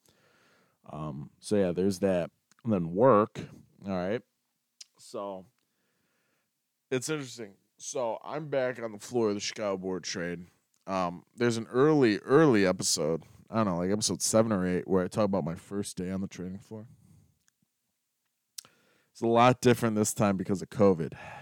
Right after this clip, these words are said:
So between March and August, they closed the trading floor. My dad was in my office, so I had to sleep in the guest room for five months. And in the interim, they built a pit.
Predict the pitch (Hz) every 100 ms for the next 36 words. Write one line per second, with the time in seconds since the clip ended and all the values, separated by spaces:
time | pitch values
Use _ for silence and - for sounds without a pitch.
0 | - - _ _ _ _ _ _ _ _
1 | _ _ - 110 101 104 - 117 - 147
2 | 120 139 135 - 120 98 95 107 104 90
3 | 85 - - - - _ _ _ _ _
4 | - 95 - 127 120 107 107 - 101 95
5 | 85 82 87 87 95 95 107 110 110 104
6 | 104 98 95 92 92 98 95 - 95 101
7 | 101 107 107 98 98 92 98 98 - 80
8 | - 76 85 80 80 82 87 - _ _
9 | _ _ _ _ _ _ _ _ _ _
10 | - 104 98 92 123 127 117 131 123 95
11 | 87 85 - _ _ _ _ 98 110 104
12 | 90 131 151 113 - - 127 95 - -